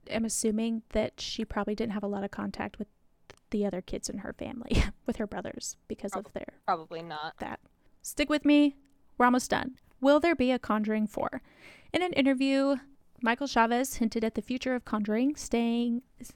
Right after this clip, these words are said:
Speaker 1: saying that in the eighties, they could explore the satanic panic even more.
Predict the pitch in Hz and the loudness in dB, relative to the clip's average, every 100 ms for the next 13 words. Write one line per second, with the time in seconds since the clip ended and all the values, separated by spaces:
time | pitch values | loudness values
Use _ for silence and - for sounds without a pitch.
0 | - - 247 294 233 226 247 - 214 - | -12 -4 2 4 4 2 -2 -2 -4 0
1 | 269 302 226 233 247 302 370 - - - | 0 0 0 0 0 -2 -4 -8 -16 -18
2 | _ _ _ _ _ _ _ _ _ _ | _ _ _ _ _ _ _ _ _ _
3 | _ _ - 226 220 226 226 - 226 214 | _ _ 0 2 4 2 0 -2 -4 -4
4 | - _ _ _ - - - - 220 220 | -10 _ _ _ -8 -6 -8 -8 -4 -2
5 | 226 233 226 214 220 226 226 - 226 226 | 0 0 -2 -2 -2 0 -2 -2 -2 -2
6 | - 226 214 196 196 202 208 277 | -2 -4 0 0 0 -2 -2 -4